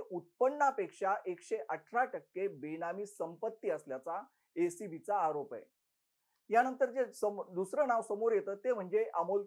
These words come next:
कीर्तीकर. शिंदेसोबत गेलेले खासदार गजानन कीर्तीकर यांचे हे चिरंजीव. उत्तर पश्चिम मुंबईतून अमोल कीर्तीकर यांना लोकसभेची उमेदवारी दिली जाऊ शकते आणि त्याची चाचपणी ठाकरे गटाकडूनही करण्यात आलेली आहे.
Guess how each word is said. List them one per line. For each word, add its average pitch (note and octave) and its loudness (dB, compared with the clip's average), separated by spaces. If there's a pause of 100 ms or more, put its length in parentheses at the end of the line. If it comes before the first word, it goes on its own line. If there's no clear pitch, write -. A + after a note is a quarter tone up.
कीर्तीकर. D3+ -4 (540)
शिंदेसोबत A3 2
गेलेले G3 2
खासदार F3+ -2
गजानन F3 -2
कीर्तीकर F#3+ -4
यांचे F3 -4
हे G#3 0
चिरंजीव. D#3+ -4 (440)
उत्तर A#3 6
पश्चिम A#3+ -4
मुंबईतून A3+ 2
अमोल G3+ 2
कीर्तीकर G#3 -2
यांना G3 -2
लोकसभेची G3+ -6 (380)
उमेदवारी A#3+ 4
दिली G#3 -6
जाऊ G#3+ 2
शकते G#3+ -6 (280)
आणि F#3 2
त्याची G3 -2
चाचपणी F3+ -2
ठाकरे E3+ -2
गटाकडूनही G3 -4
करण्यात D#3 -2
आलेली A#2+ -8
आहे. - -20